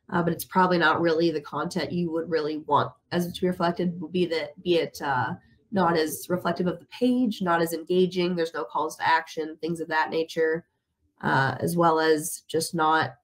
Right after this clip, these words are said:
being as most engaging for the user. So you don't wanna really leave those blank. Uh, too long and too short meta descriptions are things we see a lot,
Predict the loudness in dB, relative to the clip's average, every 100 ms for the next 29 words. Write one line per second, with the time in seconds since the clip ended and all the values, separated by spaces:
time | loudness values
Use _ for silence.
0 | _ -8 2 2 2 0 -2 2 2 0
1 | -4 -2 -2 -4 -6 -2 -2 0 2 2
2 | 0 _ _ 0 6 8 8 8 8 8
3 | 6 4 4 2 2 2 2 -2 _ _
4 | _ _ _ _ _ _ _ _ _ _
5 | _ 2 2 4 8 10 8 6 0 -2
6 | -4 -4 -4 -2 -2 0 0 0 -4 -4
7 | -2 -2 -2 -2 -2 -4 -2 -2 0 0
8 | 0 -2